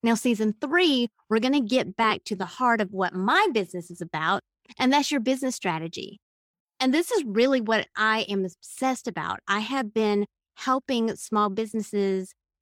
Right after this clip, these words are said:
who really needed to build their confidence in starting a business and then keeping their motivation through those crucial first two years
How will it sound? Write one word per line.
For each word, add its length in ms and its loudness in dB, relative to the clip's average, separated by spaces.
who 280 4
really 360 2
needed 300 2
to 60 -2
build 260 -2
their 120 -4
confidence 720 -4
in 440 0
starting 720 0
a 60 -8
business 680 -14
and 240 2
then 480 4
keeping 300 0
their 100 2
motivation 800 -2
through 300 -2
those 260 -6
crucial 600 -4
first 360 -6
two 180 -8
years 540 -10